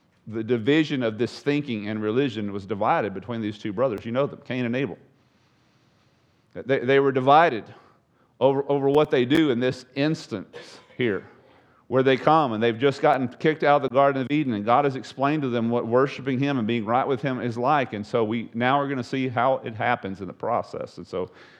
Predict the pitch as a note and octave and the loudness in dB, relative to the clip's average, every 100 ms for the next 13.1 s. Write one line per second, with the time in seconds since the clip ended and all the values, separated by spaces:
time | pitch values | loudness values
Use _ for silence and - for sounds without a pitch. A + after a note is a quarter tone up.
0 | _ A2 A2 - - A2+ F#2+ D#2+ - _ | _ -4 -4 -6 -6 -2 -2 -4 -10 _
1 | _ _ _ _ _ _ _ _ _ _ | _ _ _ _ _ _ _ _ _ _
2 | C#3 C#3+ D#3+ D#3+ - E3+ D#3 C3 F3 F3 | -2 4 6 6 6 0 -4 2 4 4
3 | C3+ - D3+ D3+ C#3+ E3 E3+ E3 C3 A2+ | 2 -2 0 0 2 6 6 4 -2 -2
4 | D3 C#3+ C#3 C#3+ C#3+ C#3 D3+ E3+ D3+ C3 | 0 4 4 4 4 4 4 0 -2 -2
5 | - D#3+ D#3 C#3 C#3 E3+ F3+ A2 G#2 C3+ | 0 0 0 0 0 2 2 -2 -4 -4
6 | C3 D#3+ G#2 B2 A#2+ C3 C3+ C3+ G3 G2 | 0 2 2 0 0 -2 -2 -4 -4 -4
7 | E2+ E2 - _ _ _ _ _ - - | -6 -6 -10 _ _ _ _ _ -20 -20
8 | - C3+ C3+ A#2+ A2 C#3 D3+ C#3+ C3 A2+ | -8 -6 -6 -4 0 0 0 -2 -2 0
9 | D3 D3 B2+ C#3+ C3+ C3+ C3 E3+ G#2 G2+ | 0 2 2 2 -2 -2 0 2 0 -6
10 | A2 A2+ D3+ G#2 F#2 G2+ F#2 - _ C3 | -4 0 2 0 -2 -4 -4 -10 _ -2
11 | C3 A#2 A2 C#3+ A#2 A#2 A2+ G#2+ A2 B2 | 0 2 0 0 0 -4 -4 -4 -4 -2
12 | A#2 D#3 C3 G#2+ - - - G#3+ G#2+ G#2+ | -2 -2 -2 -4 -8 -20 -10 -6 -4 -6